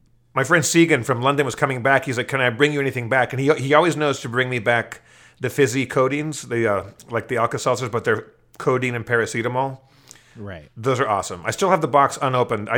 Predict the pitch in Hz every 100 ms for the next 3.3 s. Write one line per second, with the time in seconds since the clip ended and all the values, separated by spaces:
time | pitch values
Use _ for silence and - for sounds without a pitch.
0 | 120 139 170 165 147 143 127 117 104 107
1 | 120 107 104 98 98 92 110 107 123 131
2 | 143 123 107 90 87 _ _ _ _ _
3 | 107 92 -